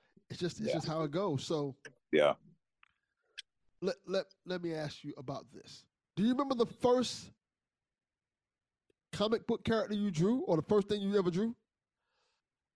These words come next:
Speaker 2: The first thing I ever drew, um, the first comic character I drew, I think it was just some guy I made up out of my mind.
Speaker 1: Okay.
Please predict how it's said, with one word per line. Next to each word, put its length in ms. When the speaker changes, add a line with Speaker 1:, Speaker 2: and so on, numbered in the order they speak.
Speaker 2:
The 100
first 500
thing 260
I 140
ever 180
drew, 580
um, 600
the 80
first 340
comic 340
character 320
I 100
drew, 200
I 60
think 160
it 40
was 120
just 180
some 220
guy 300
I 40
made 240
up 180
out 100
of 80
my 100
mind. 380
Speaker 1:
Okay. 260